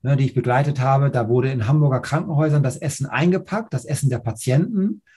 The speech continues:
weil es da ja nicht so ganz egal ist, was sie kriegen, ne? Denn Patienten müssen ja eigentlich gut ernährt werden. Da gibt's auch Gesetze eigentlich.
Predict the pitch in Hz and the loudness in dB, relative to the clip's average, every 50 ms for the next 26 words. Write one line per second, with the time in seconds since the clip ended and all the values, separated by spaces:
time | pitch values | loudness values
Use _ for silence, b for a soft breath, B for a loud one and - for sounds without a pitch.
0 | b b b - 113 117 120 117 - 117 123 143 139 131 131 131 - - 120 - | b b b 0 2 2 2 2 2 2 4 4 4 4 2 2 0 0 -2 0
1 | 113 123 135 135 127 - 113 104 107 127 151 147 - 147 139 - - 147 143 - | 0 0 0 0 0 0 0 0 2 2 0 0 0 -2 -2 -2 -2 -4 -4 -2
2 | - 151 151 156 160 156 117 110 127 143 123 120 113 107 110 - - - 123 - | 0 0 2 2 2 2 2 2 2 2 2 0 -2 -4 -6 -4 -2 -2 -2 -2
3 | - 135 123 110 101 104 107 127 147 143 - 139 117 110 - - 107 117 131 131 | -2 -2 -2 0 2 2 2 2 2 2 0 0 -2 -2 -2 -2 0 0 0 0
4 | - - - _ _ _ _ - 120 120 - - 107 101 104 113 139 143 - 147 | 0 -4 -10 _ _ _ _ -4 -4 -2 -2 -2 -2 0 2 2 2 2 2 2
5 | 147 147 139 131 110 92 117 110 - 110 - - 104 87 92 131 147 - - 175 | 2 4 4 2 0 0 -2 -4 -4 -6 -4 -4 -2 2 2 2 2 2 0 0
6 | - - 143 147 156 147 143 160 160 160 160 - B | 0 2 2 2 2 2 2 2 2 2 0 -2 B